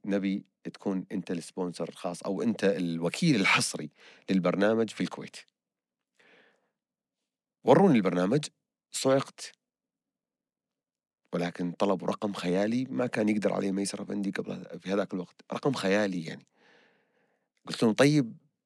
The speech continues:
نتفاوض عليه إنه أوكي، يعني business is business، بس إنه مو لدرجة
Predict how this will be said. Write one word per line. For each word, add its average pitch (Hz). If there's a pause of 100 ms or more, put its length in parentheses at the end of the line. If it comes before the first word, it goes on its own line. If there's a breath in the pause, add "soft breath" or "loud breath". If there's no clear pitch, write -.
(340)
نتفاوض 127
عليه 110
إنه 85
أوكي، 127
يعني - (760)
business 135
is 147
business، 127
بس -
إنه 90
مو 131
لدرجة 214